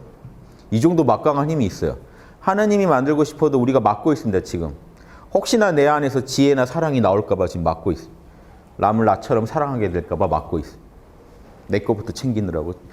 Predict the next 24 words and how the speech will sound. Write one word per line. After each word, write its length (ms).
막 180
정신을 420
써서 280
막고 320
있습니다. 300
자, 280
막지만 560
않으면 520
나오게 340
돼 120
있습니다. 400
그래서 240
자, 280
우리가 440
닦아야 920
중생이 840
노력을 400
해줘야 720
하느님도 680
이 140
지타-, 400
지상에서 580
그 200
뜻을 340